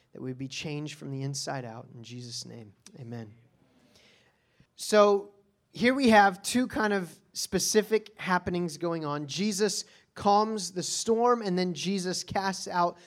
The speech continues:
legion. Another way we could actually say that is Jesus heals the demon-possessed man. And what I want to talk to you guys about this morning really is the question, "Where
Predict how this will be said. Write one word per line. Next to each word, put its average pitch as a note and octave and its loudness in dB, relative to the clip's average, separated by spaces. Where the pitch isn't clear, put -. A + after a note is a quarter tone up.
legion. G3+ 2
Another F#3 2
way F#3+ 2
we F3+ 0
could F3+ -2
actually F3 -2
say F3 -4
that E3 -2
is C#3+ -6
Jesus D#3 -6
heals D#3+ 0
the E3+ -6
demon-possessed E3 -4
man. D#3 -2
And D#3+ -6
what F#3 2
I F#3 4
want G#3 0
to A3 -2
talk G#3 0
to A3 -8
you - -6
guys F3+ 0
about F3 -4
this E3 -10
morning F#3 -6
really F#3+ 0
is D3+ -4
the D#3+ -10
question, E3 -6
"Where F#3+ -2